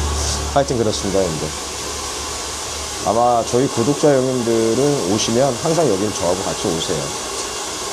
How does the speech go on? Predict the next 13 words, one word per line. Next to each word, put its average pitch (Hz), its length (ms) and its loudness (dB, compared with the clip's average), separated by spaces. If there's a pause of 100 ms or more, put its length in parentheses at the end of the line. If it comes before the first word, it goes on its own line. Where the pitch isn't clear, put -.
(160)
머리도 98 300 2
정말 95 260 0
시원하게 107 800 2
감겨주는 107 680 0
곳이다 73 300 -4
보니까 73 400 -4 (880)
머리 107 200 4
한 160 180 0
번만 165 300 2
감아도 147 320 2
그냥 87 500 -2 (100)
속 165 120 -2
시원하지. 156 500 2